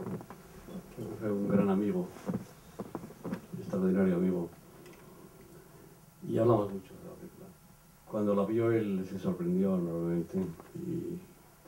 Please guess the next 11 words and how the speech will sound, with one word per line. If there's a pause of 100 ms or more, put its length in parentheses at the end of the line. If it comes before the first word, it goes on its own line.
estuvimos
charlando
mucho
rato. (2000)
Son
dos
visiones
distintas. (2750)
Yo
esta
película